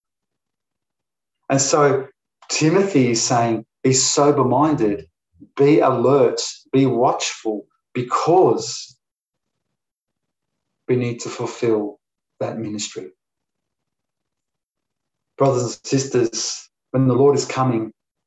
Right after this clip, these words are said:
and the time is at hand, there's a very simple question to ask yourself about your character. Are you someone who knows, lives soberly?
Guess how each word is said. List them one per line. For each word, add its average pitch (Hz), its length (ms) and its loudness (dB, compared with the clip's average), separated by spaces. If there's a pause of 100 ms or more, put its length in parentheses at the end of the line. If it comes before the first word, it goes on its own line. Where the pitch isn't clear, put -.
(680)
and 127 80 -2
the 117 80 -2
time 127 260 0
is - 120 -2
at - 100 -2
hand, 113 480 -4 (1400)
there's 117 120 -4
a 117 40 0
very 131 180 4
simple 127 360 0
question 113 360 -2
to 127 100 -4
ask 120 360 -2
yourself - 580 -10 (680)
about - 200 -4
your 113 140 -4
character. 123 640 -2 (200)
Are 127 160 0
you 139 140 0
someone 120 480 -4
who 123 140 -4
knows, 117 520 -4
lives - 640 -4 (140)
soberly? 123 640 -2